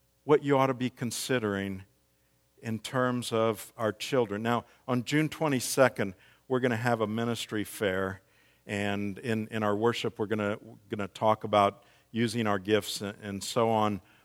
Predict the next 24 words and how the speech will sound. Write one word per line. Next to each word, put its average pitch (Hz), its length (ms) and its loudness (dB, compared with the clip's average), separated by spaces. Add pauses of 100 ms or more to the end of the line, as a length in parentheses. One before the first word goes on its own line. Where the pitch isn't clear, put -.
(100)
more 120 480 8
and 110 100 2
how 120 160 8
you 120 160 4
can 113 220 -2
volunteer. 113 480 4
But 113 120 4
I 123 120 10
don't 151 120 4
want 143 220 0
you 135 40 -2
to 131 80 2
wait 127 280 4
for 117 160 -2
that 110 260 4
in 98 160 -2
terms 104 360 -6
of 98 160 -4
children's 90 580 -6
ministry. 85 680 -14 (920)
I 110 40 -6
wanna 131 220 0
encourage 120 600 -2
you. 82 140 -12